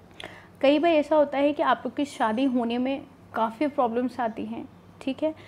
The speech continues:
और, अ, एक एज होने पे भी शादी नहीं हो पाती है आपकी, या फिर रिश-, रिलेशन काफ़ी ज़्यादा टूट जाते हैं।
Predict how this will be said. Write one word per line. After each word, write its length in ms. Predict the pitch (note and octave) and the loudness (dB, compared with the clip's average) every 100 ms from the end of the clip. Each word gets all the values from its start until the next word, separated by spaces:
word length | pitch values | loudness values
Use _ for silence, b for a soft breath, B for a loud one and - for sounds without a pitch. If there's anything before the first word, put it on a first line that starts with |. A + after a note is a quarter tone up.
| B B B - | B B B 4
और, 300 | A3 A3 A3+ | 6 6 4
अ, 400 | A3+ A3+ A#3 A#3+ - - - - - - | 2 2 0 -4 -10 -20 -20 -20 -20 -2
एक 180 | C4 C#4+ - A#3+ | 0 0 -4 -2
एज 240 | C4+ C#4 | 0 2
होने 220 | D4 C#4+ | 0 2
पे 140 | C#4+ C#4+ | 0 0
भी 160 | D#4 | 0
शादी 340 | D4 C4+ A#3 C4 | -2 -2 0 0
नहीं 280 | B3+ C#4 | 0 2
हो 120 | C#4+ C4 | 2 2
पाती 340 | A#3+ A3+ B3 | 0 -2 -4
है 60 | C4 | -4
आपकी, 400 | B3 - C#4 B3 | -6 -6 -4 -2
या 120 | C#4+ | -2
फिर 240 | D4+ D4+ | 0 0
रिश-, 260 | B3 B3 - - | 0 -2 -6 -4
रिलेशन 480 | A#3+ B3 B3+ D#4 D#4+ | 2 4 4 2 -2
काफ़ी 340 | - - E4+ | -4 0 2
ज़्यादा 260 | C#4+ C4 C#4+ | 4 2 2
टूट 260 | C#4 A#3+ | 0 -4
जाते 300 | A3+ G#3+ G#3 | -4 -6 -6
हैं। 100 | G#3+ | -12